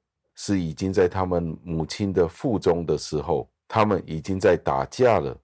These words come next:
为了要谦卑肉体各样的骄傲，上帝便从人身上拿走一切可以自夸、自信的因素。他本来可以在当雅各出世的时候使他成为长子，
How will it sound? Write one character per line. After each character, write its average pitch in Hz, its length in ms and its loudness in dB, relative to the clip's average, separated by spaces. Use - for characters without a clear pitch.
为 101 140 6
了 95 120 6
要 95 200 6
谦 95 320 -2
卑 95 200 4
肉 113 240 4
体 73 360 -8
各 107 260 4
样 95 220 2
的 76 220 0
骄 135 320 2
傲， 98 260 2
上 98 260 0
帝 90 160 -2
便 95 240 0
从 85 240 -6
人 80 180 2
身 85 200 -2
上 73 340 -4
拿 80 180 2
走 82 220 -2
一 80 100 -4
切 82 220 -4
可 85 140 -6
以 73 100 -4
自 123 300 -2
夸、 90 360 0
自 98 280 -4
信 85 420 -4
的 80 340 4
因 113 220 -4
素。 95 420 -2
他 104 180 4
本 85 180 0
来 82 140 0
可 95 180 -4
以 80 120 0
在 90 220 4
当 101 360 0
雅 80 240 4
各 104 280 2
出 - 300 -6
世 139 240 0
的 85 160 2
时 80 220 -4
候 80 220 -2
使 76 240 -6
他 82 240 0
成 85 240 -6
为 78 200 2
长 76 320 -2
子， 78 280 -8